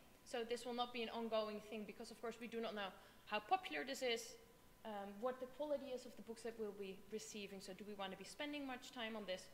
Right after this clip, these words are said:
Maybe not, maybe yes. So initially it's one, once per year, but maybe in the future frequency will increase.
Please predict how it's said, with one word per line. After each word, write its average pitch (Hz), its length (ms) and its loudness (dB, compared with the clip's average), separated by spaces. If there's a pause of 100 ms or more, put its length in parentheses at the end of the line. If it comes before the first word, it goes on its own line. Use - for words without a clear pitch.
(200)
Maybe 240 200 4
not, 190 220 0
maybe 190 220 4
yes. 349 380 2 (280)
So 247 160 0
initially 254 400 0
it's 240 160 -4
one, 220 180 2 (240)
once 208 360 -2
per 220 60 -4
year, 190 280 0
but 190 140 -6
maybe 185 240 0
in 185 80 -4
the 185 60 -6
future 196 460 -4 (1500)
frequency 240 680 0 (760)
will 262 100 -4
increase. 262 500 -8